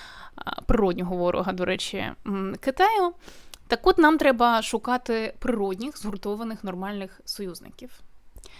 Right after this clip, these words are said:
Тому що станом на зараз очевидно, що у Росії такі союзники є. І не дарма Сі, наприклад, дуже сильно, а, хвалив Північну Корею, говорив, що ми там із паном, е, Кім Чен Іном, ми там на короткій ногі.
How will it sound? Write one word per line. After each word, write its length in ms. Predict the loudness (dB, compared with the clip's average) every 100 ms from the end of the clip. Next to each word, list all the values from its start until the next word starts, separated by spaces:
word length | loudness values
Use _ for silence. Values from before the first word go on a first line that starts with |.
| -18 -8
Тому 220 | 0 4 4
що 400 | 6 6 6 4
станом 380 | 6 6 6 6
на 100 | 8
зараз 640 | 10 10 8 4 -6 -10 -16 -10
очевидно, 540 | -8 -6 -2 0 2
що 220 | 0 0 -2
у 180 | 0
Росії 360 | -2 0 2 2
такі 280 | 0 -8 -8
союзники 560 | -6 -6 -4 -6 -6
є. 200 | -12 -12 -16 -20 -20 -18 -16 -14 -16 -2
І 200 | 2 6
не 120 | 6
дарма 420 | 6 6 6 6 4
Сі, 240 | 2 0
наприклад, 420 | 0 0 0 0
дуже 200 | 0 -2
сильно, 580 | 0 0 0 2 2 0
а, 540 | -2 -2 -2 0 -2 -4
хвалив 420 | -2 0 2 0
Північну 600 | -2 -4 -2 -4 -6 -10
Корею, 560 | -6 0 0 0 -2 -6
говорив, 380 | -6 -4 -4
що 180 | -4 -6
ми 180 | -4 -4
там 440 | -4 -6 -8 -10 -10
із 240 | -8 -8
паном, 640 | -6 -4 -4 -6 -8 -8 -8
е, 160 | -8
Кім 240 | -6 -6 -6
Чен 220 | -6 -4
Іном, 400 | -4 -4 -4 -6
ми 160 | -8
там 300 | -8 -10 -10
на 160 | -8 -8
короткій 420 | -4 -4 -4 -6
ногі. 300 | -6 -8 -12